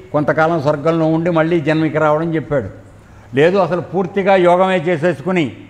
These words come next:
పరమాత్మను తెలుసుకుందామని తపించిపోయి వాడు చేసుకున్నవాడు ఎవడుతున్నాడో, వాడికి పూర్తిగా అందకపోయినప్పటికీ, వాడు వెలుగు మార్గంలో ప్రయాణించి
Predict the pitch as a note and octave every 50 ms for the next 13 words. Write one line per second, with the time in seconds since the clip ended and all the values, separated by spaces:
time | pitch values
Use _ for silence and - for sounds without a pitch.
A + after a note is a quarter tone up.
0 | - - - C#3 C#3+ E3 F3 E3+ D#3 C#3+ F3+ E3+ B2+ D#3+ D#3+ D#3+ B2+ - F3+ E3+
1 | E3 D#3+ E3 E3 D#3+ D3 B2 - - C#3 C#3+ C#3+ F#3 G3+ F3+ D3 F3+ D#3+ D3+ F3+
2 | E3+ D#3 C3+ G#2 - - - - - - D#3 E3 E3 - - F#3 F3+ - B2+ E3+
3 | F3 E3+ E3 D#3 D3+ D3 D3 D3 C#3 D3+ D3+ C#3+ C#3+ D3 D3 - - - - -
4 | - B2+ D3 D#3 E3+ E3+ E3+ B2 A#2+ A2+ D#3+ F3+ D#3 F3+ F#3 E3 E3 C#3+ D3+ E3+
5 | F#3+ F3+ E3 D#3 F3 E3+ D#3 D#3 D3 C3+ C#3+ D3+ D3 G3 G#3 G#3 G#3 - - -
6 | - B2+ D3 D#3 D#3+ D#3+ D#3 D3+ C#3+ C#3 C3 D3+ E3+ F3+ F#3 G3+ F#3 E3+ D#3+ E3
7 | D3 D3 D#3+ D3+ D3 C#3 A#2 C3+ C#3 C#3+ D3+ D3+ D3+ D#3 D#3+ D#3 C3+ F#3 A3+ A3
8 | G3+